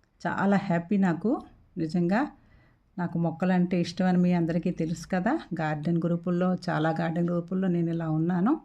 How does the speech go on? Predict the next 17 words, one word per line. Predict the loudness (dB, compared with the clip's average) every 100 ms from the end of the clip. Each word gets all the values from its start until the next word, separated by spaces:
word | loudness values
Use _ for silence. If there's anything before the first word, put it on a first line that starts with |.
| _ _ _ _ _ _ _ _
హైదరాబాద్ | -4 2 2 4 4 4
నుంచి | 4 4 0
నాకు | 0 -2
చాలా | 0 0 0
గిఫ్ట్లు | -2 -2 -2
వచ్చినట్టే | 0 0 0 0 0
అనిపిస్తుంది. | 0 -2 -6 -10 -4 0 2
ఇదొక | 2 2
గిఫ్ట్, | -2 -2 -4 0
దాంట్లో | 0 0 0
ఇదొక | 0 -2 -4
రకం | -2 -2 0 0
గిఫ్ట్ | -2 -6 -4
అనమాట. | -2 -2 -4 -6 -10 _ _ _ _ _ _ _ _
ఇదొక | -4 -2 0
గార్డెన్ | 0 0 0 2
గ్రూపు. | 2 0 -2